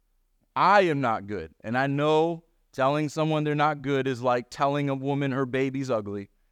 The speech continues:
Uh, but we are ugly babies. All of us born in sin. All of us born ugly. No one wants to hold us. No one wants to feed us, and especially not a perfect and holy God. Um,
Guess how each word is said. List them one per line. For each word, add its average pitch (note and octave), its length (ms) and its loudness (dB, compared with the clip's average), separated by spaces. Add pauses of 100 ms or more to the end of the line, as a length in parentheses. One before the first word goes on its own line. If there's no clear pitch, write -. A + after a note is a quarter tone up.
(160)
Uh, A#2 400 0
but D3 300 0
we D#3+ 260 -2
are F3+ 140 4
ugly D#3+ 340 4
babies. B2 680 -2 (340)
All E3+ 320 8
of B2+ 160 0
us G#2+ 300 -2
born D#3 540 0
in D3 340 -2
sin. G2+ 460 -6 (360)
All E3+ 340 4
of D#3 160 2
us D3 220 2
born C#3+ 440 0
ugly. C3 400 0
No C#3 220 0
one D#3+ 200 0
wants D#3+ 240 0
to E3+ 100 2
hold C#3+ 260 0
us. B2 200 0
No C3+ 140 -2
one D3 200 0
wants C3+ 260 -2
to A#2 100 -10
feed B2 220 -4
us, A2 220 -6 (300)
and A#2+ 260 -4
especially C#3 760 -2
not F#2+ 400 0
a G#2+ 80 -6
perfect A#2 460 -4
and G2+ 100 -4
holy G#2 320 -4
God. G2 440 2 (640)
Um, A2+ 440 0